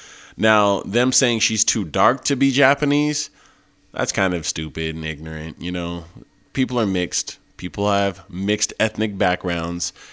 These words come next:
and that has nothing to do with how Japanese you are. There are people darker than Naomi Osaka who are actual Japanese citizens. It's just a coincidence that Naomi Osaka is a fake citizen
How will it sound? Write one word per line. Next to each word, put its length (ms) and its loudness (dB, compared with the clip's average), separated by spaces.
and 140 -6
that 180 6
has 240 4
nothing 460 2
to 120 0
do 320 4
with 240 -2
how 220 2
Japanese 540 -2
you 120 -8
are. 220 -10
There 180 2
are 140 6
people 360 -2
darker 340 0
than 140 0
Naomi 360 0
Osaka 440 -2
who 100 -2
are 160 0
actual 520 2
Japanese 520 -2
citizens. 720 -6
It's 180 0
just 200 2
a 40 0
coincidence 680 2
that 120 0
Naomi 360 0
Osaka 400 0
is 80 -4
a 80 0
fake 300 0
citizen 560 0